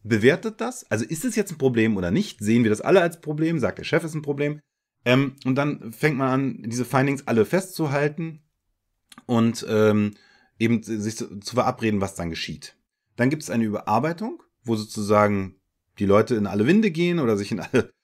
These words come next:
<laughs> verschiedenste Zimmer verstreuen und, äh, über einen Zeitraum eben diese Probleme lösen oder zumindest damit umgehen mit dem, was da aufgedeckt wurde. Und dann gibt's eine Nachbearbeitung, das heißt, irgendjemand muss sich jetzt die, die, das Resultat dieser Überarbeitung schnappen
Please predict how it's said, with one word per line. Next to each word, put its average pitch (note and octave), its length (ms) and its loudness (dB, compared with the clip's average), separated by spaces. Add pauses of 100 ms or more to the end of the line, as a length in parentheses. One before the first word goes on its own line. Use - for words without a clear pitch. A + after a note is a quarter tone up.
<laughs> - 200 -20
verschiedenste C3 600 0
Zimmer D3+ 260 2
verstreuen C3 840 2
und, B2+ 200 -4
äh, A2 360 0
über G#2+ 340 0
einen F#2+ 180 -2
Zeitraum C3+ 540 0
eben G#2+ 300 -2 (340)
diese A2+ 280 0
Probleme G2 440 0
lösen D#3 440 4
oder G#2 280 0 (160)
zumindest A2+ 300 0
damit G#2 200 0
umgehen C3 380 2
mit G#2 100 -4
dem, G#2 120 0
was G2 120 -6
da - 100 -10
aufgedeckt D2 480 -14
wurde. F2+ 180 -8 (220)
Und G#2+ 120 -2
dann C#3 100 4
gibt's - 180 -2
eine G2+ 120 2
Nachbearbeitung, G3 840 -2
das - 120 -20
heißt, G#2+ 240 -6
irgendjemand A#2 520 0 (460)
muss D3+ 240 4
sich E3 160 0
jetzt - 300 -2
die, A2 180 0
die, F#2 320 -8
das F2+ 220 -10
Resultat A2+ 500 -2
dieser A#2+ 140 -2
Überarbeitung G#2 560 -4
schnappen F3+ 480 -4